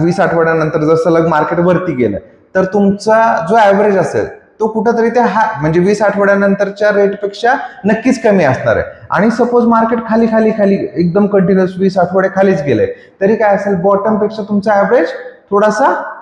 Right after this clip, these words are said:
वरती असेल. पण मार्केट रिकव्हर होताना काय होईल, जागेवर जरी मार्केट आलं तरी काय होईल, तुमचा पूर्ण, अ,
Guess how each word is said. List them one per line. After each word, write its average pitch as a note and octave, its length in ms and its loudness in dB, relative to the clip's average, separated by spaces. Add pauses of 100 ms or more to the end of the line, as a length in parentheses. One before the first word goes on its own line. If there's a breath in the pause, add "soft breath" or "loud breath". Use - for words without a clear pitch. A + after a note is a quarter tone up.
वरती G3+ 360 2
असेल. C3 280 0
पण F#3 160 -4
मार्केट G3 420 0
रिकव्हर A3 340 2
होताना A3 320 0
काय G#3 180 2
होईल, F#3+ 120 2
जागेवर F#3+ 440 2
जरी A3 200 0
मार्केट G3 360 0
आलं A#2+ 220 2 (360)
तरी E3+ 120 0
काय F3 220 0
होईल, B3+ 200 0
तुमचा C#3+ 720 -2 (460)
पूर्ण, C#3+ 300 2 (500)
अ, G2+ 80 0